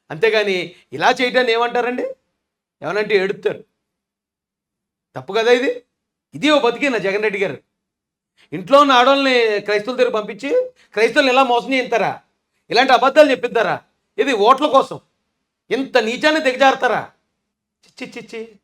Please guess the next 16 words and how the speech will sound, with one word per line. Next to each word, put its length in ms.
నువ్వు 80
ఎంతో 480
ధైర్యవంతుడు 480
అనుకున్నావయ్యా 460
బాబు. 320
డైరెక్ట్గా 340
వన్ 180
సెవెంటీ 300
ఫైవ్ 160
వై 100
నాట్ 240
అంటే 420
ఏదో 140
ఓడబొడిచేస్తున్నావేమో 800
అనుకున్నాం, 320
కానీ 360